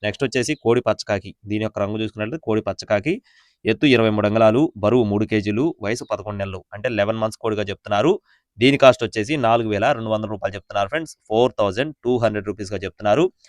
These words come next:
బ్రదర్ ఇంత ముందు కూడా మన ఛానల్‌లో వీడియోస్ అయితే పెట్టడం జరిగిందండి. చాలా కోళ్ళు పెట్టారు, పెట్టినవి కూడా సేల్ అయిపోయినాయి. మీరు కూడా బ్రదర్ని అయితే కాంటాక్ట్ అయ్యి తీసుకోవచ్చు, ఎటువంటి ఇబ్బంది లేదు. అలాగే మన ఛానల్ని ఇంకా ఎవరైనా సబ్స్క్రైబ్ అవ్వకపోతే ఖచ్చితంగా సబ్స్క్రైబ్ అవ్వండి.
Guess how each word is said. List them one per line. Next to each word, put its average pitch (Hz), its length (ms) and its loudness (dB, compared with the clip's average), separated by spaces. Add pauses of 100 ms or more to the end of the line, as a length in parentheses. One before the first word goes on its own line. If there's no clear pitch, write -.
(340)
బ్రదర్ 110 320 6
ఇంత 127 160 -2
ముందు 117 360 -2
కూడా 123 240 8
మన 120 180 2
ఛానల్‌లో 113 320 4
వీడియోస్ 107 260 2
అయితే 107 140 -2
పెట్టడం 101 340 -10
జరిగిందండి. 101 500 -10
చాలా 101 220 0
కోళ్ళు 104 220 -8
పెట్టారు, 104 460 -6
పెట్టినవి 98 320 -12
కూడా 98 140 -4
సేల్ 98 200 -4
అయిపోయినాయి. 110 320 -6 (580)
మీరు 107 180 -4
కూడా 113 120 2
బ్రదర్ని 104 340 0
అయితే 104 160 -4 (140)
కాంటాక్ట్ 101 360 -4
అయ్యి 113 160 -4
తీసుకోవచ్చు, 98 440 -10
ఎటువంటి 95 240 -8
ఇబ్బంది 92 240 -6
లేదు. 95 220 2 (880)
అలాగే 117 280 6 (1040)
మన 107 220 4
ఛానల్ని 123 340 6
ఇంకా 104 220 0
ఎవరైనా 113 280 4
సబ్స్క్రైబ్ 113 360 -2
అవ్వకపోతే 107 260 -4
ఖచ్చితంగా 107 380 -8
సబ్స్క్రైబ్ 104 440 -4
అవ్వండి. 101 280 0